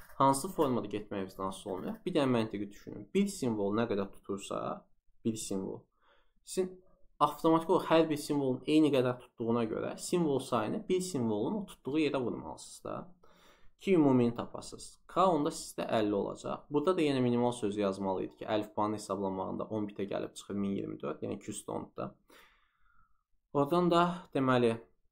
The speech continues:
bizdə deyir ki, nə qədər olar? Əlli vurulmuş on bit, o da bərabərdir. Yəni, əgər yeddi bitlik sistemdə yox, on bitlik sistemdə yazılmış olsaydı, o zaman beş yüz bit olmuş olardı. Yəni, əlli dənə simvolun tutduğu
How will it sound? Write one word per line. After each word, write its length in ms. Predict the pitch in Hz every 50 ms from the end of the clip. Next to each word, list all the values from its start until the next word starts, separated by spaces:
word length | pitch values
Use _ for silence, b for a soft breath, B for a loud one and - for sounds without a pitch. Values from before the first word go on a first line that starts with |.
| _ _ -
bizdə 340 | 123 131 127 127 - 156
deyir 160 | 151 147 135 143
ki, 80 | -
nə 140 | 139 139 131
qədər 160 | 123 104 104 98
olar? 300 | 98 117 151 175 - -
Əlli 240 | 147 139 139 147 147
vurulmuş 460 | 147 131 120 113 117 117 110 B B B B B B B B B B B _ _ _ -
on 260 | 123 123 123 120 113 110
bit, 400 | 101 101 123 165 196 202 - _ _ -
o 60 | 127 131
da 80 | 127 120 123
bərabərdir. 840 | 117 113 107 107 107 - 135 135 135 131 135 - 123 127 - -
Yəni, 300 | 117 110 104 104 101 101 - _ _ _ _ _ -
əgər 180 | 143 143 143 143 147
yeddi 260 | 143 143 - 170 165 165
bitlik 240 | 156 - - 127 -
sistemdə 460 | - - - - 131 127 123 123 113
yox, 100 | 98 -
on 240 | - 131 131 131 123
bitlik 240 | 120 - - 113 110
sistemdə 400 | - - - 120 117 123 123 113
yazılmış 400 | 104 98 92 87 87 87 - 92 87
olsaydı, 480 | - - - 95 95 95 - - 135 160 - - _ _ _ _ _ _ _ _ _
o 80 | 120 117
zaman 320 | 117 123 139 170 185 180
beş 300 | - 135 127 131 - -
yüz 380 | 113 107 110 127 143 - - - _ -
bit 160 | 104 - -
olmuş 320 | 98 92 98 110 - - 98
olardı. 400 | 95 95 95 90 90 95 95 90
Yəni, 80 | 90 90 92
əlli 160 | 92 90 90 90 87
dənə 160 | 90 90 90
simvolun 480 | - 92 92 92 92 92 92 101 101
tutduğu 300 | - _ - 90 90 98